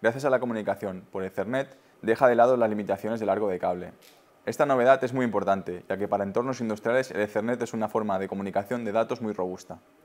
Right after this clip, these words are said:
Dejando de lado la, el diseño de la impresora y los nuevos H M Is, continuamos destacando los nuevos cabezales de última generación.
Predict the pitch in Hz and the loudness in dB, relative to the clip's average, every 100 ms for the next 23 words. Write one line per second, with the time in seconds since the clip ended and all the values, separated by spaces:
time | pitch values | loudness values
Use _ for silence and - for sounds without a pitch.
0 | _ - - - 117 117 127 135 127 117 | _ -20 -20 -8 -2 0 2 4 6 6
1 | 104 98 101 - 104 - 120 123 107 107 | 4 0 -2 -2 -4 -4 -2 0 -2 -2
2 | 110 95 98 101 120 120 107 - 110 131 | 0 0 -4 -4 -4 -6 -8 -6 -6 -6
3 | - - - 107 101 107 123 117 107 104 | -10 -18 -6 -4 -2 -2 -2 0 2 4
4 | 113 120 104 104 113 107 101 107 107 101 | 4 2 -2 -4 -4 -2 -2 -2 -4 -6
5 | 101 95 92 90 - 92 - | -8 -8 -10 -12 -12 -12 -14